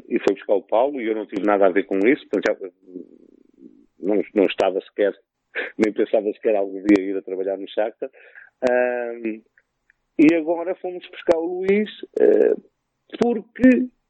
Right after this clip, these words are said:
também é alguém que defende essas ideias gerais. E depois existem conceitos e, e, e princípios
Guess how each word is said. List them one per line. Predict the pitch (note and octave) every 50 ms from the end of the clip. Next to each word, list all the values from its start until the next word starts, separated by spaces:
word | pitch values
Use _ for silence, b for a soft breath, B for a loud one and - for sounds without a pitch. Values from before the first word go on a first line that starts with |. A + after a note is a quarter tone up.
| _ _ _ _ -
também | - G#3 G3 F#3+ D#3+ F#3 F#3+ F#3+ F#3+ G3+ G#3 F#3+ - - -
é | E3 F3 F3+ F#3
alguém | F#3 F#3 F3 E3 F#3+ F#3+ F#3+ G3 G3+ G3 G3 - -
que | - F#3+
defende | F3 F#3 - - F3+ F#3 G3 F#3+ F3+
essas | F#3+ F#3+ - - F3+ E3+
ideias | F3+ F#3 F3 E3 G3 G3+ G3+ G#3+ G#3 G3 F#3 D#3 C#3+ C#3+ D3+ D3 D#3+
gerais. | F#3+ C#3 C3 A#2+ A2 A2 G2+ G2 - _ _ -
E | G#3 G3+
depois | - _ E4 G4+ G4+ A4 G#4 - - b b b b b _ _
existem | C#3+ C#3 B2 C3 E3+ D#3 - - A#2+ G#2+ G2
conceitos | - - G2+ F#2+ - - B2+ B2+ C#3 C#3 B2+ G#2 - - F#2+ F2 F2 F2+
e, | F2+ D#2+ - -
e, | G2+ G2 F2 E2 E2 E2 D#2+ D#2 - -
e | F2+ F#2
princípios | - - E2+ F2+ E2+ - - - A#2+ A#2+ - - F#2+ E2